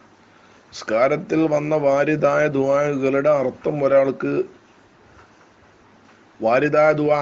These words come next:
അറബിയിൽ ചൊല്ലാൻ കഴിഞ്ഞില്ലെങ്കിൽ അത് പഠിക്കുന്നത് വരെ അതിൻ്റെ തർജ്ജമ മാത്രം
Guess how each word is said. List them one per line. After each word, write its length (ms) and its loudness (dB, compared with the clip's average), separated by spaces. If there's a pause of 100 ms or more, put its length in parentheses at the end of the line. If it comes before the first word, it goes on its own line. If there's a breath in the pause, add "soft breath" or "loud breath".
അറബിയിൽ 400 0
ചൊല്ലാൻ 400 0
കഴിഞ്ഞില്ലെങ്കിൽ 800 -2
അത് 120 0
പഠിക്കുന്നത് 580 -4
വരെ 300 0 (100)
അതിൻ്റെ 400 0 (100)
തർജ്ജമ 600 -2
മാത്രം 420 -2